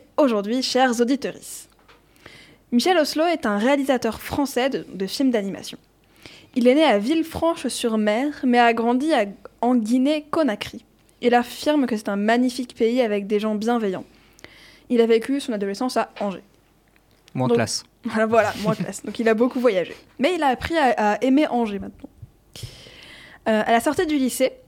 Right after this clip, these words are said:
Speaker 1: il a fait l'école régionale des beaux-arts d'Angers. Et il se rend compte que l'animation, c'est quand même super chouette.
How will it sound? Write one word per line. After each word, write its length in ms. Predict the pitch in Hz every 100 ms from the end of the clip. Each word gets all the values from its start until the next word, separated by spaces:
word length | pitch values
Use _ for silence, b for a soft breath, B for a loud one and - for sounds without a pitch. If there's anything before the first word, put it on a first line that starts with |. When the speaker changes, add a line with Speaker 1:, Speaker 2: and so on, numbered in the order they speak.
| _
Speaker 1:
il 120 | 254
a 80 | 240
fait 240 | 233 302 302
l'école 320 | 269 294 285
régionale 480 | 277 262 240 262 220
des 80 |
beaux-arts 500 | 196 214 240 247 247
d'Angers. 380 | 214 202 196 208 - _ _ B B B B B
Et 140 | 262 269
il 80 |
se 100 | -
rend 160 | 311 285
compte 240 | 277 349
que 100 | -
l'animation, 600 | 254 214 214 208 202 320
c'est 180 | - 220
quand 140 | 226 226
même 260 | 311 214
super 480 | 214 - 359 349 349
chouette. 380 | 330 311 -